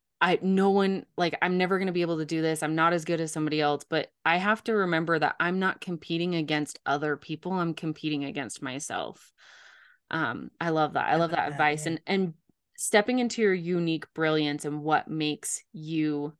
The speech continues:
Speaker 1: you. I mean, that's kind of all, that's what I preach in my social media coaching and on this podcast, is living unapologetically and showing up as your most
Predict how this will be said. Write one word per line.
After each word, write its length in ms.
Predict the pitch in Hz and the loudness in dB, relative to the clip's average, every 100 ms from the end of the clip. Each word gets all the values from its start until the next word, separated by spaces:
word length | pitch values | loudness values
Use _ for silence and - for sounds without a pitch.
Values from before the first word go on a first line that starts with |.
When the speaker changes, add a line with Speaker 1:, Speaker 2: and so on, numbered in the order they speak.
| _ | _
Speaker 1:
you. 320 | - 233 262 | -2 2 4
I 80 | 156 | 4
mean, 140 | 170 196 | 2 0
that's 180 | 220 | -2
kind 180 | - 254 | -2 -2
of 120 | 190 - | -2 0
all, 400 | 175 180 170 - - | 4 4 4 0 -2
that's 240 | 208 214 | -2 0
what 260 | 208 170 - - - - | 2 2 2 -14 -20 -6
I 120 | 170 175 | -2 -2
preach 500 | - 202 185 175 - | -2 0 0 -2 -4
in 320 | 175 165 165 - | -2 -2 -4 -6
my 520 | - 165 151 151 147 - | -4 -2 0 -2 -4 -6
social 320 | - 175 165 | -2 -2 0
media 300 | 170 226 226 | 0 4 4
coaching 500 | 214 208 202 202 196 | 4 2 0 -2 -4
and 80 | - | -2
on 140 | 156 151 | -2 -2
this 140 | 147 | -4
podcast, 640 | - 185 196 190 165 165 | -4 -2 -2 0 -2 -2
is 260 | - 160 151 - - - - - - | -4 -4 -4 -14 -20 -20 -20 -16 -2
living 460 | 190 214 247 254 | 8 8 8 2
unapologetically 1300 | - 185 185 - 156 156 151 156 143 175 208 226 233 - | 2 0 -2 -4 -2 0 0 0 0 -2 0 0 0 -2
and 160 | 170 | -4
showing 440 | - - 165 165 165 | -4 -2 0 2 0
up 160 | 156 | 0
as 140 | 160 156 | -2 -2
your 120 | 160 | -2
most 540 | 160 156 156 160 170 | 0 0 2 2 0